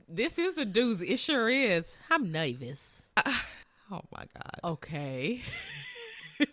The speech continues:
Speaker 1: You want me to start?
Speaker 2: Sure.
Speaker 1: Okay.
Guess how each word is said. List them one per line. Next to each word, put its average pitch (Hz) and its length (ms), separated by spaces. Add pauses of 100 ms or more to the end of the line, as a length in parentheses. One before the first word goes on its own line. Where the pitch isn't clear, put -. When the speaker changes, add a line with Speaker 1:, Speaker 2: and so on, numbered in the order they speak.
(120)
Speaker 1:
You 220 220
want 185 120
me 190 80
to 196 80
start? 214 440 (200)
Speaker 2:
Sure. 247 560 (800)
Speaker 1:
Okay. - 300